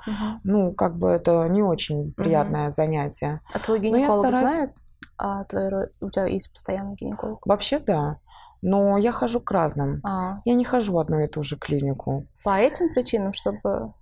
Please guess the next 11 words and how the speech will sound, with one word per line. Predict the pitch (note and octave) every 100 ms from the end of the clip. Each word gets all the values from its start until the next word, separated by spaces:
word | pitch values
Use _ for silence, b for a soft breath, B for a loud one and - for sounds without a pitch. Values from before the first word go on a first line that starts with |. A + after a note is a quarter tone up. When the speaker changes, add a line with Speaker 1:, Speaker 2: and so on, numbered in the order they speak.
| -
Speaker 2:
Не | G#3+ B3
по | C4
этим | D#4 C#4 G3+ - A3
причинам. | A3 A#3+ - A#3 G#3+
Мне | B3+ D#4
не | D#4
стыдно. | - D4 D#3+ D3 D3 -
Speaker 1:
Мгм. | G#3+ A3+ A3+
Speaker 2:
Мне | C#4+
нечего | D4 G#3+ - F3+
скрывать. | - E3+ D#3 C#3+ -